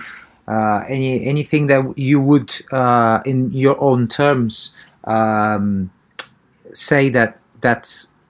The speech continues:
kind of like some sort of, uh, higher power that you,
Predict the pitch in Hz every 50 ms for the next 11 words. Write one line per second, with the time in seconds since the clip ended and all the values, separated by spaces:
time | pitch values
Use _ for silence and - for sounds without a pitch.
0 | _ _ - - 127 120 123 120 117 110 107 - - - _ _ _ _ _ _
1 | - - - - - - - 123 113 110 - 135 123 117 110 98 - _ - -
2 | - - - - _ _ - 113 113 110 101 95 92 113 127 131 131 123 113 -
3 | - 123 127 127 127 120 110 110 110 113 110 113 110 110 107 107 107 104 104 104